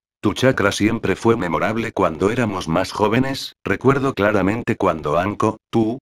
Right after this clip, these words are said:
Ino y yo fuimos a la Tierra del Mar. Siempre parecía malvado o demoníaco, por supuesto que no sabía que eras un Jinchuriki en ese entonces". Naruto.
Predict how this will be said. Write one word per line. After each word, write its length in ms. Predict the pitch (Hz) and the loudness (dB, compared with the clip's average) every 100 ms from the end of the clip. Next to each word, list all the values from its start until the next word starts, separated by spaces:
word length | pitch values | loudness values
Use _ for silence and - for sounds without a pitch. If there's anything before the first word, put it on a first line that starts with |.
| - | -2
Ino 360 | 120 139 107 | 0 0 0
y 100 | 101 | -2
yo 160 | 80 110 | 0 -2
fuimos 420 | - 123 120 110 | 2 0 0 -2
a 60 | 110 | -2
la 140 | 92 | -2
Tierra 320 | 104 120 117 | 0 0 2
del 160 | 98 80 | 0 -2
Mar. 220 | 80 - - _ _ _ _ | -4 -8 -16 _ _ _ _
Siempre 500 | - - 104 117 113 | -14 -2 0 2 -2
parecía 480 | 101 85 76 101 101 | 0 -2 -2 -2 0
malvado 420 | 101 90 95 107 107 | -2 -2 -2 -2 -2
o 60 | |
demoníaco, 720 | 98 92 71 104 107 104 117 - _ | -2 -4 -4 -2 -2 0 -2 -4 _
por 160 | 92 | -2
supuesto 520 | - 80 107 120 - 87 | -2 -2 -2 0 -2 -2
que 120 | 92 | -2
no 140 | 117 | -2
sabía 440 | - 87 98 82 65 | -2 0 0 -2 -2
que 240 | 87 87 | -2 -2
eras 180 | 104 127 | -2 0
un 160 | 135 | 0
Jinchuriki 680 | 131 85 71 - 92 123 113 | -2 -4 -4 -2 0 0 0
en 100 | 92 | 0
ese 220 | 107 - | 0 0
entonces". 760 | 76 71 82 73 - - - - _ _ _ _ _ _ | -4 -2 -4 -4 -10 -10 -10 -14 _ _ _ _ _ _
Naruto. 480 | 92 92 92 - - | -2 0 -2 -6 -12